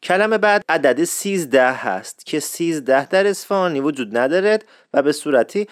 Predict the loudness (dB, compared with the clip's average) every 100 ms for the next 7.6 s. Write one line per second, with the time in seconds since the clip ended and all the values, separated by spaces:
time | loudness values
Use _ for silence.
0 | _ -10 -4 -2 0 0 -2 0 2 0
1 | -4 _ _ -2 0 0 0 -4 -4 -10
2 | -10 -12 _ -6 0 0 0 -4 -4 -4
3 | -8 -18 -12 -4 -2 0 -4 0 2 0
4 | _ _ _ _ -4 -2 0 0 0 -2
5 | -2 2 2 2 0 0 2 4 4 0
6 | -4 _ -10 -2 0 0 -2 0 0 2
7 | 2 4 2 4 2